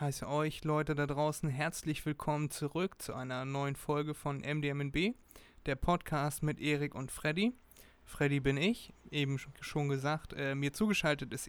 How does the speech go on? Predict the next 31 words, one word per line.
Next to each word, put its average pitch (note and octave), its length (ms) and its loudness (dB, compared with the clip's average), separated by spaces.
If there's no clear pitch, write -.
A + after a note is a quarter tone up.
Erik. F#3+ 460 6
Mach D3 260 2
dir D3+ 140 2
mal C#3+ 180 4
einen C#3+ 140 2
Begriff, D3+ 680 2
ist - 240 -2
der D3+ 80 2
Name C#3+ 280 2
des C#3 160 -4
Podcasts E3+ 840 -2
und C#3 380 0
wir D3 140 2
sind C#3+ 160 -2
jetzt - 260 -6
zurück A3 320 -2
mit D3 200 0
Folge D3 420 -2
einundzwanzig. D3 1040 0
Genau. C3+ 440 2
Ja, C#3 160 -8
wir C#3+ 80 -6
sind E3 180 0
schon G3+ 140 4
ein F#3+ 40 4
ganzes F#3+ 280 4
Stück, G3 240 2
Stück - 340 0
dabei F3+ 400 4
jetzt. D3+ 400 -2
Und F3 400 -2